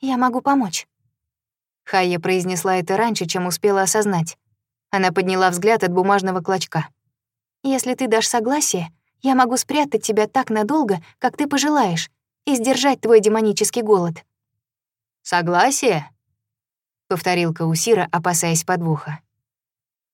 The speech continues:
"Именно". Хайя уселась прямо перед ним и прижала кровоточащую руку к его рту.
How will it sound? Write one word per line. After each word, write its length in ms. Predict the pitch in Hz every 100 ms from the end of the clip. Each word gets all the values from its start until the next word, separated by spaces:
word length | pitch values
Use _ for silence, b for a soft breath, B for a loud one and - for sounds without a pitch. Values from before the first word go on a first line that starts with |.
| _ _ -
"Именно". 520 | 330 254 185 170 165 _ _ _ _ _ _ _
Хайя 340 | 202 190 185
уселась 400 | 180 - 185 175
прямо 320 | - 196 180
перед 240 | 170 175 175
ним 200 | 214 233
и 140 | -
прижала 460 | 175 359 185 233 208
кровоточащую 760 | 202 180 175 170 196 180 180 180
руку 240 | 202 196
к 80 | 165
его 220 | 190 175
рту. 320 | 165 196 151